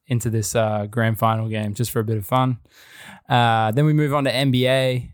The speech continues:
and we're, we're talking the off season, a few, uh, broad topics just over the N B A off season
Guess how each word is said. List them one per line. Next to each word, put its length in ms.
and 240
we're, 360
we're 120
talking 300
the 80
off 220
season, 560
a 80
few, 280
uh, 60
broad 360
topics 420
just 200
over 260
the 100
N 120
B 100
A 140
off 200
season 560